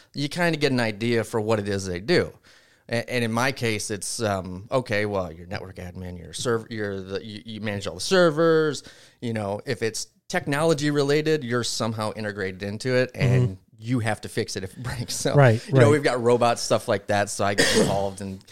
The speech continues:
Speaker 1: you know, communications issues and stuff like that between, uh, the different robots and comp-,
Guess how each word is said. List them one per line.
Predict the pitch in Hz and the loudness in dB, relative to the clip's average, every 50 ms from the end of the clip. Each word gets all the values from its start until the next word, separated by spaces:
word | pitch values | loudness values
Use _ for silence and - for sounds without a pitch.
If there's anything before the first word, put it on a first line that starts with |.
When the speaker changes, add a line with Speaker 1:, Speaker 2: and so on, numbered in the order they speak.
| - - - _ _ - | -20 -20 -20 _ _ -8
Speaker 1:
you | 113 | -6
know, | 98 92 90 | -6 -6 -6
communications | - - 127 117 110 - 131 113 110 - - 113 110 98 | -2 -2 0 0 0 0 0 0 0 0 -2 -4 -2 0
issues | 107 104 98 - 110 107 101 98 92 | 0 0 -2 -2 -2 -2 -2 -2 -2
and | 101 92 | -4 -4
stuff | - - 98 92 - | -2 -2 -2 -2 -2
like | - 98 92 92 - | -2 -4 -4 -2 -4
that | 101 95 90 - 95 | -4 -4 -4 -4 -6
between, | 101 - - 104 101 98 95 95 95 | -10 -8 -6 -6 -6 -4 -4 -4 -4
uh, | 95 95 95 95 92 92 92 - - | -4 -4 -4 -4 -6 -8 -10 -14 -10
the | 110 101 | -8 -8
different | 98 95 107 - - 87 - - - - | -6 -6 -8 -8 -10 -14 -16 -16 -20 -12
robots | 131 113 110 107 92 95 95 95 - - | -6 -4 -4 -2 -2 -2 -2 -2 -4 -6
and | 107 104 107 98 - - | -8 -8 -10 -10 -12 -8
comp-, | - 123 110 - - - | -6 -6 -6 -6 -8 -14